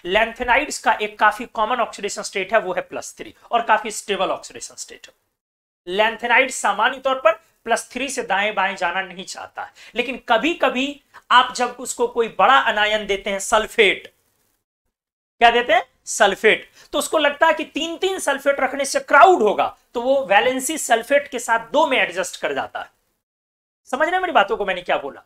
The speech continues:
लेकिन कभी कभी तीन के साथ भी एडजस्ट करता है। तो oxidation state तो बहुत सारे situation पे depend करता है,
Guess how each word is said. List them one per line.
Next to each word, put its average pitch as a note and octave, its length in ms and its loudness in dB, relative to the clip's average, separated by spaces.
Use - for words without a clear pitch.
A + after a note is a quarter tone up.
लेकिन A3 180 -2
कभी A3 240 0
कभी F3 180 -6
तीन G#3 280 -4
के B3+ 100 -4
साथ B3 180 0
भी A#3+ 140 -4
एडजस्ट A#3 320 -6
करता A3+ 300 -6
है। G3+ 60 -10
तो D#4+ 60 2
oxidation D#4+ 720 0
state C4 460 -6
तो D#4 100 -2
बहुत D4 400 2
सारे C4 200 0
situation A3+ 460 -10
पे G#3+ 80 -6
depend F3+ 320 -6
करता - 280 -8
है, F#2 100 -16